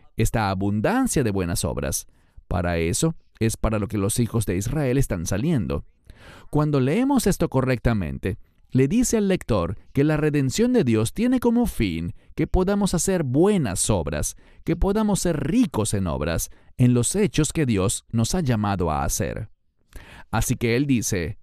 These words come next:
"Pídanle a las mujeres, las mujeres en tus habitaciones,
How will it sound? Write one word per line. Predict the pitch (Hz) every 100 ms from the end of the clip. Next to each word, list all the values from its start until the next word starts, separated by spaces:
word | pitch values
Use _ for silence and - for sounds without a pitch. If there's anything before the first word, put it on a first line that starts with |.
| _ _ _ _ _ - _ _
"Pídanle | 226 254 160 104 90 98
a | 101
las | 113 -
mujeres, | 139 147 - 185 90 78 92 - - _ _ _ _ _ _ -
las | 127 123
mujeres | 127 113 165 165 156 143
en | 120
tus | 139 123
habitaciones, | 110 101 85 - 160 143 143 196 -